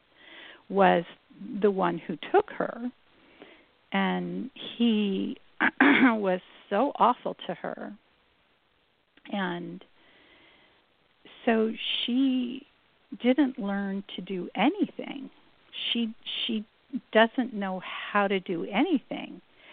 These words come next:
And she wasn't allowed to speak unless he gave her permission. She wasn't allowed to, uh, it,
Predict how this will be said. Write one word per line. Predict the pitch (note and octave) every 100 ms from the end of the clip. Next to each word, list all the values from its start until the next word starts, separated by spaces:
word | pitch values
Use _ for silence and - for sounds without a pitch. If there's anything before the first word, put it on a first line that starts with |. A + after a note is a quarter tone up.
| - - - _ _ -
And | G3+ F#3+ F#3+ F#3+ -
she |
wasn't | G3 F#3 G3
allowed | F3 F3+ G3+
to | E3+ - -
speak | - A3+ C#4+
unless | F3+ F3 E3+ E3 - - - -
he | F#3+
gave | - F3 F#3
her | -
permission. | - F3+ F#3+ C#4 - B3 B3 A#3+ A#3 -
She |
wasn't | F#3+ F#3 F#3+ F3 F3
allowed | E3+ E3+ D#3+ F#3 - -
to, | - - - - _ _ _ - _ _ _
uh, | A3+ F3+ - A#3 C4+ C4+ _ _
it, | -